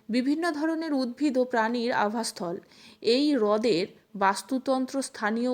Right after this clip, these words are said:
উদ্ভিদ ও প্রাণীর একটি সূক্ষ্ম ভারসাম্য। এটি একটি গুরুত্বপূর্ণ আবাসস্থল হিসেবেও কাজ করে, যা এই অঞ্চলের অন্যান্য অনেক প্রজাতিকে বাঁচিয়ে রাখতে সাহায্য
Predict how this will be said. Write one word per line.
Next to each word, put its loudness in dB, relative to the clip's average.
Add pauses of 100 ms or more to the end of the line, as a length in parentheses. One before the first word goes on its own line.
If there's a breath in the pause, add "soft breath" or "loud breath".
উদ্ভিদ -2 (260)
ও 6 (440 loud breath)
প্রাণীর 2 (120)
একটি -2 (340 loud breath)
সূক্ষ্ম -4 (120)
ভারসাম্য। -4 (600 loud breath)
এটি 2
একটি -2
গুরুত্বপূর্ণ -2 (220)
আবাসস্থল -2 (140)
হিসেবেও 0
কাজ -4
করে, -8 (400 loud breath)
যা 2 (120)
এই 0
অঞ্চলের 0 (100)
অন্যান্য -2 (160)
অনেক -2 (120)
প্রজাতিকে -2 (140)
বাঁচিয়ে 0
রাখতে -4
সাহায্য -8